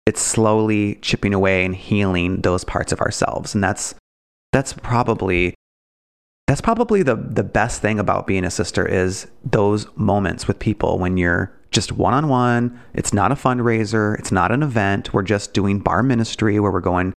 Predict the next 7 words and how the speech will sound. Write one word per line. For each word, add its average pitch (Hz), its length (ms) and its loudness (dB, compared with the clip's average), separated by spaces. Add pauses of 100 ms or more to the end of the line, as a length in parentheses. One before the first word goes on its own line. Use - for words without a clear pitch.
(320)
bar 95 160 2
hopping, 120 600 0 (760)
mingling 113 280 4
with 123 100 0
people, 120 480 0
having 104 300 0
fun. 107 440 0